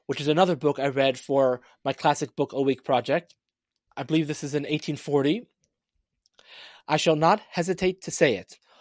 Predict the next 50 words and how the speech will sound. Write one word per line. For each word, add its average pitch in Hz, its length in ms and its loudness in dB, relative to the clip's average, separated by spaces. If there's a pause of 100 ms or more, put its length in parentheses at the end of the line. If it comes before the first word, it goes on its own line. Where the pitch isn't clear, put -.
(140)
Although 170 380 8
in 185 100 -2
the 185 200 2
United 170 240 4
States 170 380 2
the 143 120 -4
woman 165 320 2
scarcely 170 500 0
leaves 160 280 -2
the 143 120 -4
domestic 151 460 -2
circle 143 540 -2 (320)
and 160 120 -2
is, 185 220 4
in 156 140 -8
certain 180 300 -2
respects, 165 440 2
very 151 300 2
dependent 165 580 -2
within 156 320 -2
it, 139 260 -4 (460)
nowhere 180 460 8
does 208 180 -2
her 170 80 -2
position 165 480 -2
seem 156 200 -4
higher 151 340 4
to 120 140 -8
me. 101 220 -8 (600)
And 147 160 -2
now 165 220 6
that 214 120 2
I 202 80 4
approach 175 420 4
the 151 160 -2
end 170 100 2
of 170 80 -4
this 170 160 -2
book, 147 340 2
where 143 240 0
I 139 120 2
have 135 100 2
shown 170 320 2
so 175 240 0
many 202 160 0
considerable 175 560 0
things 160 320 -2
done 151 240 2
by 156 140 0
Americans, 143 680 -2